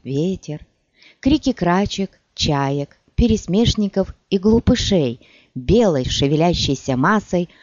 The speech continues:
покрывающих выступы обрыва. Море уходило за горизонт, затянутый тёмными тучами. Внизу, на каменистом пляже, Цири неожиданно обнаружила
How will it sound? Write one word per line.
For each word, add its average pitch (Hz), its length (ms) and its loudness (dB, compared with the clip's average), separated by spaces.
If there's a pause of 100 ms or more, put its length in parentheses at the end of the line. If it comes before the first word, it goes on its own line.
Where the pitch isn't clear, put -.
(140)
покрывающих 170 840 0
выступы 147 500 -2
обрыва. 131 600 -2 (840)
Море 208 300 4
уходило 196 480 2
за 175 120 0
горизонт, 180 600 2 (240)
затянутый 185 760 0
тёмными 175 500 2
тучами. 120 680 -6 (920)
Внизу, 262 420 4
на 196 140 6
каменистом 202 600 4
пляже, 226 520 2 (380)
Цири 320 200 4
неожиданно 269 600 2
обнаружила 233 720 2